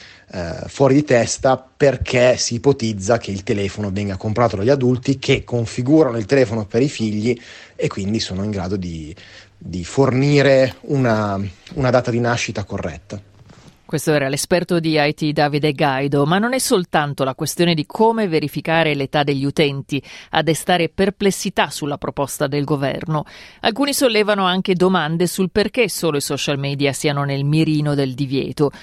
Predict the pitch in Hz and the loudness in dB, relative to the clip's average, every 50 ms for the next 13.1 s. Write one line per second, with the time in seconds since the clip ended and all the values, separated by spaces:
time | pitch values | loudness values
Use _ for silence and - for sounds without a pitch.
0 | - - - - 233 240 - - 160 - 160 151 - - 208 202 190 240 220 208 | -20 -20 -10 -4 -2 -2 0 0 0 0 0 -2 0 2 0 2 2 0 -2 -2
1 | - 165 147 175 175 190 196 185 170 175 170 170 180 - - 185 185 175 170 156 | -2 -4 0 0 0 2 2 0 2 0 2 0 0 -2 0 0 0 0 0 0
2 | 143 - - - 180 165 160 131 135 127 131 - - - 175 175 180 165 160 160 | -2 -6 -2 -2 0 0 0 -4 -4 -4 -4 -6 -4 0 2 2 2 2 0 0
3 | - 185 185 185 180 185 175 - - - - 165 160 160 160 175 202 233 233 - | 0 0 0 2 0 0 0 -2 -8 -4 0 0 2 2 2 2 0 0 -2 -4
4 | - 165 131 127 131 131 - 156 160 165 175 185 196 - 160 - - - - 156 | -2 -2 -2 0 -2 -4 -4 -2 0 0 2 0 0 0 -2 -4 -4 -6 -8 -8
5 | - - 165 156 147 - 160 - - 165 - - 147 139 147 147 147 143 139 - | -4 -2 0 0 0 0 -2 -2 -2 -4 -2 0 -2 -2 0 -2 -4 -4 -4 -2
6 | 156 135 - - 156 143 139 135 131 131 127 127 135 143 131 - _ - - - | -2 -2 -2 0 -2 0 -2 -2 -6 -8 -10 -6 -4 -4 -4 -4 _ -16 -20 -20
7 | - - - - - 233 262 294 285 - 302 269 220 185 175 180 165 - 180 165 | -20 -20 -16 -2 2 4 4 4 2 0 0 0 2 2 2 0 0 0 -2 -2
8 | - 180 - 180 175 - - 220 180 160 - - 160 156 156 151 - - - - | -2 -2 -2 -2 -4 0 0 0 0 0 -4 -2 -2 -2 -2 -2 -2 -4 -6 -2
9 | - 180 151 135 - - - 117 - 123 135 127 135 131 131 135 135 151 156 143 | 0 -2 -2 -2 -6 -8 -8 -8 -8 -8 -8 -6 -6 -4 -4 -2 0 0 0 0
10 | 135 - 139 139 - - - 151 - - 180 170 - 214 202 196 - - 165 - | 0 0 -2 -4 -4 -4 -6 -4 0 0 0 0 2 2 2 2 2 -2 -4 -4
11 | 165 147 151 - - 190 180 160 143 147 139 - - 175 170 - _ - 151 139 | -4 -6 -6 -2 0 0 0 0 -2 -6 -6 -2 -2 -2 -2 -2 _ -8 -8 -8
12 | 127 120 143 131 - 180 151 127 127 - - 190 202 170 160 143 127 131 131 156 | -6 -6 -6 -4 -2 -2 -2 -2 -2 -4 -2 -2 -2 0 0 0 0 0 0 0
13 | 160 175 | 0 -2